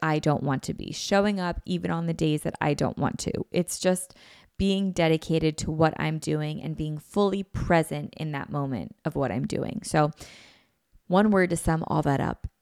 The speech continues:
for me is dedication. So twenty twenty-three, the word of the year for me is dedication, and I'm very excited about it. Okay, I feel like we've talked a lot about the new year without actually talking about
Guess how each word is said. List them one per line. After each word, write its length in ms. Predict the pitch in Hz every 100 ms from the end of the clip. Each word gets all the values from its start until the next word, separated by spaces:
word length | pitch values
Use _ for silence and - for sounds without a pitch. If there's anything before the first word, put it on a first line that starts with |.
| _
for 160 | - 165
me 240 | 160 202 -
is 120 | 175
dedication. 680 | - - - - 170 - 190
So 140 | -
twenty 320 | 165 - 262 277
twenty-three, 560 | 269 254 247 190 180
the 100 | 175
word 200 | 170 170
of 60 | 180
the 80 | 160
year 140 | 165
for 180 | - 156
me 280 | 151 151 -
is 320 | - 143 143 -
dedication, 720 | - 143 165 - 170 - - -
and 300 | - 143 -
I'm 200 | 156 151
very 280 | 139 135 -
excited 360 | - - - -
about 200 | - -
it. 160 | - - _ _ _ _ _ _ - -
Okay, 220 | 196 202
I 100 | -
feel 120 | 190
like 120 | 196 269
we've 140 | 302
talked 260 | 226 180 190
a 60 |
lot 200 | 170 156
about 300 | 160 151 -
the 60 | 147
new 120 | 143
year 360 | 139 160 190 220 - - -
without 300 | - 180 175 -
actually 460 | 170 - - 190
talking 440 | - 156 156 165 160
about 420 | 143 139 147